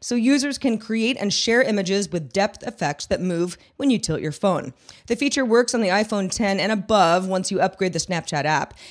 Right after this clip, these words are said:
and found in the camera mode's right-hand drop-down menu.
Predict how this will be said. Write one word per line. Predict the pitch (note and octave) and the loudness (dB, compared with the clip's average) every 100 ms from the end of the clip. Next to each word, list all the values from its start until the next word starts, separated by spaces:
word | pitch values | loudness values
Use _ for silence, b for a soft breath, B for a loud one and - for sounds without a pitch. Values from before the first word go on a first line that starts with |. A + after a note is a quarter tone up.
| B | B
and | G#3+ A3 | -4 0
found | C#4+ D4+ F4 | 2 2 2
in | D#4+ | 0
the | C4 | 0
camera | C4 A#3+ B3 | 0 2 2
mode's | A3+ G#3 G3+ F3+ | 2 0 -2 -2
right-hand | G3+ B3 A#3+ G#3+ G3+ G3+ F3+ | 0 0 0 0 0 -2 -2
drop-down | F3+ F3+ F3+ E3 E3+ | -2 0 -2 -2 -2
menu. | D#3 E3 C3 | -2 -4 -6